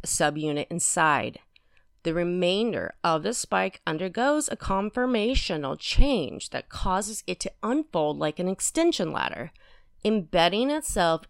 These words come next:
in the cell membrane. Then it folds back upon itself, pulling the viral membrane and the cell membrane together. The two membranes fuse, with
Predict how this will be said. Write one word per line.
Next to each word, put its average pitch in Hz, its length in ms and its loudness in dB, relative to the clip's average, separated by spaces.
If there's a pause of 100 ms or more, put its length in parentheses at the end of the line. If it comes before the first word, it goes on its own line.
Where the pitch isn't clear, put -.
(100)
in 170 300 -4
the 170 120 -2
cell 139 540 0 (100)
membrane. 156 920 0
Then 156 340 2 (260)
it 196 200 2
folds 233 260 2
back 156 280 4
upon 226 340 2
itself, - 500 -6 (180)
pulling 170 240 10
the 160 100 2
viral 151 320 4
membrane 208 460 2 (100)
and 180 220 0
the 320 80 0
cell 294 260 2
membrane 180 440 2
together. 175 680 0 (540)
The 160 80 -2
two - 240 -2
membranes 160 640 0
fuse, 269 580 2
with 277 320 -2